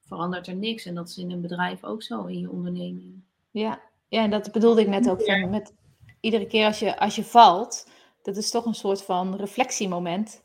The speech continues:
Speaker 2: weet je wel? Dat
Speaker 1: Ja.
Speaker 2: je denkt van, "Oké, welke lessen, welke lessen kan ik hier dan uithalen? En wat haal ik hier dan uit? En wat doe ik er vervolgens mee?" Dat is bij opvoeden inderdaad ook zo.
Speaker 1: En dat is bij opvoeden hetzelfde.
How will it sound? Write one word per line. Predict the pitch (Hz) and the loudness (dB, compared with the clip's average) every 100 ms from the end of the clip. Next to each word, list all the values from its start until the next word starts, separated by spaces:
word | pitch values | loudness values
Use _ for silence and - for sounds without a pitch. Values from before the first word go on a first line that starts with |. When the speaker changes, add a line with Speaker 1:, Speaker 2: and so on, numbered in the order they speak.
| - | -12
Speaker 2:
weet | 185 | -8
je | 214 | -2
wel? | 240 | -2
Dat | 220 | 2
Speaker 1:
Ja. | 220 | 2
Speaker 2:
je | |
denkt | 190 185 190 | 2 -4 -6
van, | - 185 - - _ | -6 -8 -8 -20 _
"Oké, | 294 320 220 | -6 0 2
welke | 190 240 233 | 2 0 4
lessen, | 233 247 226 208 202 | 4 4 2 4 2
welke | 202 226 220 | 2 0 2
lessen | 214 220 214 202 | 0 0 -6 0
kan | 240 254 | 2 4
ik | 202 | 2
hier | 185 170 | -2 -4
dan | 175 | -6
uithalen? | - 190 190 180 180 190 | -12 -14 -8 -6 -6 -10
En | 190 | -10
wat | 196 196 | -10 -8
haal | 175 220 | -4 -4
ik | 214 | -4
hier | 185 | -10
dan | 180 | -10
uit? | 175 196 | -10 -8
En | 220 | -4
wat | 208 175 | -6 -4
doe | 208 | -4
ik | 240 | -2
er | 185 | -4
vervolgens | - - - - - | -8 -14 -14 -14 -18
mee?" | 175 220 _ _ - | -16 -18 _ _ -20
Dat | - - | -20 -16
is | 208 | -4
bij | 190 | -2
opvoeden | 202 - 190 185 | -2 -4 -4 -4
inderdaad | 180 175 - | -6 -8 -10
ook | 220 | -14
zo. | - - 180 | -10 -10 -8
Speaker 1:
En | 202 202 | -8 -8
dat | 196 | -12
is | 196 | -8
bij | 190 196 | -6 -4
opvoeden | 208 - 220 190 | -8 -8 -8 -8
hetzelfde. | 190 208 226 240 202 185 185 | -8 -8 -6 -6 -8 -10 -12